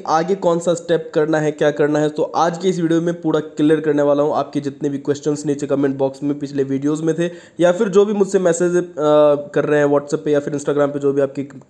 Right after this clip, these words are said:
अ, मैसेज आ रहे हैं, उन सभी क्वेश्चन को लेकर के ये वीडियो मैं अभी बना रहा हूँ। पहले हम लोग जान लेते हैं कुछ, अ, जो मैक्सिमम रिपीटेड क्वेश्चंस हैं आप सभी स्टूडेंट्स के, उसको।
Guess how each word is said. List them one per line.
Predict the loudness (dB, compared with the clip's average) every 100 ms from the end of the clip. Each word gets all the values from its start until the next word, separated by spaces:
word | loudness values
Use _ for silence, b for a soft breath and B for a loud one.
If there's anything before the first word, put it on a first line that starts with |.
| -6
अ, | -2 0
मैसेज | 0 0 2
आ | 2
रहे | 2
हैं, | 0 B B B _
उन | 2 4
सभी | 4 2
क्वेश्चन | 0 0 2
को | 2
लेकर | 2 0
के | -2 -2
ये | -2
वीडियो | -2 0 0
मैं | 0
अभी | -2
बना | -4 -4
रहा | -4
हूँ। | -8 B B 0
पहले | 2 4 2
हम | 4
लोग | 4
जान | 4 4
लेते | 4 2 2
हैं | 0 0 -6 -20 -6
कुछ, | 0 0 -2 -4 2
अ, | 4 4
जो | 2
मैक्सिमम | 2 0 0 -2 0
रिपीटेड | -2 -2 -4 -2
क्वेश्चंस | -4 -2 -4 -2
हैं | -2
आप | -2 -4
सभी | -4 -4
स्टूडेंट्स | -6 -4 -4 -6
के, | -6 -8 B B _ -10
उसको। | -10 -12